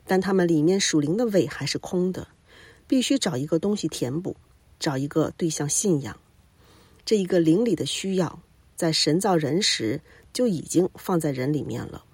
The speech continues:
所以人才渴慕神、需要神。再者，人所以能与神接触，也是因为在人里面有这一个特别的机关，灵。比方这里有一个茶杯，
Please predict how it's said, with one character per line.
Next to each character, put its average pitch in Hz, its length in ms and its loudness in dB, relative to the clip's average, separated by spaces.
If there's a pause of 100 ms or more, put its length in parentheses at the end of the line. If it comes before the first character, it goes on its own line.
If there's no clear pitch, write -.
(680)
所 160 200 4
以 156 280 2 (280)
人 165 320 6
才 185 140 -2
渴 151 220 -4
慕 202 200 4
神、 143 520 -2
需 - 260 -8
要 180 180 2
神。 - 280 -8 (1200)
再 165 220 2
者， - 260 -4 (280)
人 170 180 6
所 185 200 2
以 202 180 4
能 156 180 4
与 156 100 2
神 147 240 -2
接 226 180 6
触， - 280 -2 (280)
也 160 140 6
是 220 160 -2
因 254 220 4
为 170 160 6
在 175 180 2
人 151 220 0
里 180 160 2
面 131 320 -6 (480)
有 160 120 4
这 202 140 0
一 180 160 2
个 180 160 0
特 185 260 -2
别 160 160 -4
的 160 140 -2
机 190 180 -6
关， 196 300 -2 (460)
灵。 143 280 -2 (1400)
比 170 140 4
方 208 200 4
这 208 140 2
里 185 140 4
有 165 100 6
一 139 100 -2
个 151 140 -2
茶 143 220 -6
杯， 170 260 2